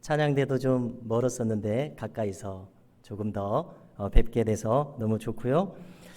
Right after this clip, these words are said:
또 조명을 조금 밝게 했습니다. 어, 조명을 잘 조합을 해서 강단 전체가 좀 밝아지도록 이렇게 했습니다. 천국의 분위기는 좀 더 밝은 쪽이 천국의 <laughs> 분위기와 같다고 생각해서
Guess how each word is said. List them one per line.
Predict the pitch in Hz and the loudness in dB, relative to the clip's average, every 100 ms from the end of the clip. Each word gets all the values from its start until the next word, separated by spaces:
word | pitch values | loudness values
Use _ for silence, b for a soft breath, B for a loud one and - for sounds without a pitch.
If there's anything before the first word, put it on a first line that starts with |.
| B B B - | B B B -2
또 | 139 143 139 139 - - | 4 6 6 4 0 -6
조명을 | - 151 165 170 160 | 0 4 6 6 6
조금 | 147 147 139 117 | 4 2 0 -2
밝게 | - 123 123 | 0 -2 0
했습니다. | 120 110 107 104 113 104 92 - - - | -2 -2 -2 0 0 0 -4 -14 -20 -16
어, | 110 104 98 | -10 -8 -8
조명을 | - 120 123 127 | -2 0 2 2
잘 | 127 117 117 | 0 -2 0
조합을 | 123 123 117 117 | 2 2 2 0
해서 | 135 127 127 139 B B B | -2 -2 -2 -4 B B B
강단 | - 123 131 135 131 135 | -4 0 2 2 2 -2
전체가 | - 120 117 123 120 | -4 -4 -2 -4 -4
좀 | 120 | -4
밝아지도록 | 117 120 127 120 113 107 104 131 180 - - | -2 0 0 0 0 0 0 0 -2 -8 -8
이렇게 | 107 - | -8 -4
했습니다. | 117 - 101 92 92 90 b b b b _ - | -6 -4 -8 -8 -12 -14 b b b b _ -6
천국의 | 190 185 180 175 | -2 2 6 6
분위기는 | 175 156 151 151 151 | 6 2 4 4 4
좀 | 135 151 139 131 | 2 0 2 4
더 | 120 | 2
밝은 | 117 127 131 156 156 | 4 4 4 4 2
쪽이 | 123 110 110 110 170 180 - | -2 -2 0 0 0 -4 -8
천국의 | 139 131 123 - 120 104 | -4 -2 -2 0 0 -2
<laughs> | |
분위기와 | - 113 110 110 101 98 B B B | -2 -2 0 -2 -4 -6 B B B
같다고 | - 104 113 110 | -12 -4 0 0
생각해서 | 117 131 113 104 139 143 | 0 0 0 0 2 2